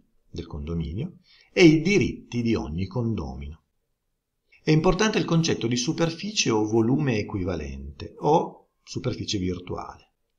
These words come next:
La superficie virtua-, virtuale si ottiene applicando coefficienti di riduzione per tener conto del fatto che non esistono due unità immobiliari identiche, perché anche, ehm, immobili,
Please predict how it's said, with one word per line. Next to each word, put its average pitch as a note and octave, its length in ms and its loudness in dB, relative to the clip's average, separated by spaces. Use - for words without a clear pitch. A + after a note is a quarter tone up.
La G#2+ 60 -10
superficie D3+ 420 2
virtua-, F3+ 540 0
virtuale F3 580 2
si - 120 2
ottiene G#2+ 340 -2
applicando G2 760 -4
coefficienti C3+ 1080 0
di F#2+ 240 -2
riduzione G#2+ 1200 -2
per F#3 160 2
tener A#2+ 320 0
conto G#2 260 -4
del E3+ 160 0
fatto - 380 -6
che C3 160 2
non A#2+ 180 2
esistono G#2 540 -2
due G#2 360 2
unità A2 540 -6
immobiliari G2+ 720 -4
identiche, E2+ 880 -10
perché - 640 0
anche, F#2+ 640 -8
ehm, E2+ 460 -16
immobili, F#2 720 -2